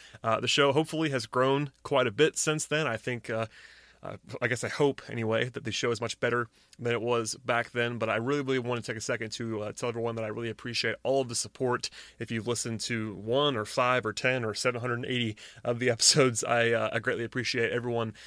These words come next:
that has, uh, spread the word and listened and subscribed and, uh, just followed along, uh, both here and also with my written stuff at Peachtree Hoops and Dime and other places. So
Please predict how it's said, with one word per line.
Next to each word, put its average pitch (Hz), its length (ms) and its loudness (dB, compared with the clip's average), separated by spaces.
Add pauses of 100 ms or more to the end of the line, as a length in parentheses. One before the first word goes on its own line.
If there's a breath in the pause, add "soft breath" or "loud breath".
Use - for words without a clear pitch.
(160 loud breath)
that 113 100 -4
has, 107 240 -4
uh, 113 80 -2
spread 123 280 -2
the 110 60 -4
word 135 380 4 (260 soft breath)
and 107 100 -10
listened 131 380 0
and 107 100 -2
subscribed 120 680 0
and, 104 300 -8
uh, 107 180 -2 (160)
just - 160 -4
followed 120 300 0
along, 113 440 -2
uh, 113 80 -4
both 110 260 0
here 120 260 -4
and 113 120 0
also 113 280 0
with 110 180 -4
my 107 80 -2
written 110 240 -4
stuff 110 340 -2 (760)
at 131 100 -4
Peachtree 131 260 -2
Hoops 117 220 -2
and 101 80 -12
Dime 113 340 0 (360 loud breath)
and 131 80 -2
other 117 140 2
places. 110 360 -4
So 107 220 -2